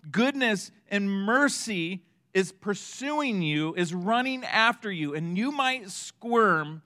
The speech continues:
out of the arms of God, and you might be heading for disaster, but God will always be right there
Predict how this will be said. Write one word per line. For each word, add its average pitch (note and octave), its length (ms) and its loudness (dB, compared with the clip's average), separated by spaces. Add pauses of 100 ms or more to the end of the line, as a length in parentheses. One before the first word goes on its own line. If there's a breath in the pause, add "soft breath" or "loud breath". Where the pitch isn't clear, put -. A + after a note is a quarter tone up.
(340 soft breath)
out G#3+ 240 4
of A3+ 100 0
the A3 120 -2
arms G3 360 0
of E3+ 160 -4
God, F3 300 6
and E3 180 -2
you G#3+ 140 0
might A3+ 300 2
be G3+ 100 -2
heading G3+ 420 0
for F#3+ 240 2
disaster, F3 840 2 (320 soft breath)
but E3 240 -2
God G3+ 400 2
will G3+ 240 -2
always G3 460 6
be F3+ 160 0
right F3 600 2 (320)
there D3 520 0